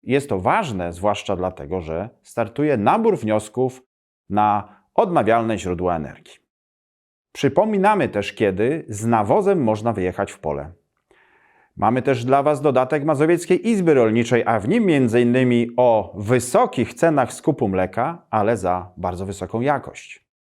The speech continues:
Jak na słabszych glebach sprawdza się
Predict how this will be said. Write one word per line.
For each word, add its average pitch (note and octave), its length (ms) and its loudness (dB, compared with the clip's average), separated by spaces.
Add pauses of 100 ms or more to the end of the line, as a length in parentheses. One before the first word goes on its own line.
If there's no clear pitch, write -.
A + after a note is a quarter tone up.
(1040)
Jak D#3+ 360 2
na D#3+ 160 2
słabszych D#3+ 520 0
glebach G#2+ 580 0
sprawdza D#3 600 0
się E3 420 -2